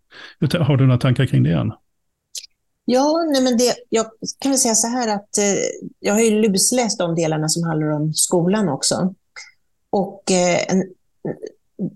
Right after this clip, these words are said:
Speaker 2: när det gäller en del av de skrivningarna och när det gäller en del uttalanden som har kommit på senare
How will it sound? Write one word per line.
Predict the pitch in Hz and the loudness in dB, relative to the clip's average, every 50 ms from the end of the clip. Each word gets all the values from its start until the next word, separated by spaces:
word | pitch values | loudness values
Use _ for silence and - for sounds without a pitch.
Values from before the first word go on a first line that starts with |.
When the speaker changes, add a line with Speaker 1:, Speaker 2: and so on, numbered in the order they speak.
| _ | _
Speaker 2:
när | - 202 202 185 | -2 0 2 2
det | 196 | 2
gäller | 208 226 240 247 233 | 2 2 2 0 0
en | 220 202 202 | 0 0 0
del | 208 233 254 277 285 | 0 0 0 0 0
av | 254 | -2
de | 202 165 165 | -2 -4 -4
skrivningarna | - - 180 165 160 156 156 151 156 160 165 | -2 -2 -2 -2 -2 -2 -2 -2 -4 -2 -2
och | 175 | -2
när | 185 180 | 0 0
det | 180 | 0
gäller | 180 170 170 185 | 0 0 0 -2
en | 180 | -2
del | 170 170 175 | -2 -2 -2
uttalanden | 208 233 202 156 _ - 202 233 277 302 302 277 233 | -2 -4 -4 -8 _ -4 -2 -2 -2 -2 -2 -4 -4
som | 202 196 | -4 -4
har | 175 175 | -4 -4
kommit | - 180 156 156 - | -2 -4 -4 -2 -2
på | - 180 | -2 -2
senare | - 190 180 170 180 208 254 | 0 0 0 0 0 0 -2